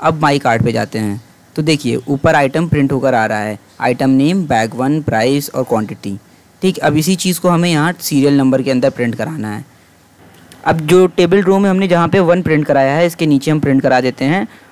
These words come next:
dollar value का item name, यानी कि item का जो भी नाम है वो print हो जाए।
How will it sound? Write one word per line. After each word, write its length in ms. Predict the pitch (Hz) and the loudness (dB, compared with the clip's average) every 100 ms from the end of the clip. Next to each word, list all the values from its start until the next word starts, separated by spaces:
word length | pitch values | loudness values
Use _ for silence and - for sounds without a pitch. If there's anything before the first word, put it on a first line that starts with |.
| _ | _
dollar 340 | 143 139 147 190 | 2 4 4 2
value 340 | 165 135 147 | 2 2 2
का 180 | 156 180 | 2 0
item 360 | - 139 135 156 | 2 0 0 2
name, 320 | 135 117 107 - - _ - | 2 0 -4 -12 -20 _ -2
यानी 240 | 131 131 | 2 2
कि 160 | 143 180 | 2 0
item 360 | 120 120 139 | 2 2 2
का 80 | 139 | 2
जो 160 | 143 131 | 2 2
भी 120 | 135 | 2
नाम 320 | 131 123 127 | 2 2 2
है 200 | 170 240 - | 2 0 -2
वो 140 | 139 | 0
print 280 | 131 131 113 | 0 0 0
हो 80 | 120 | 0
जाए। 260 | 117 110 | -2 -4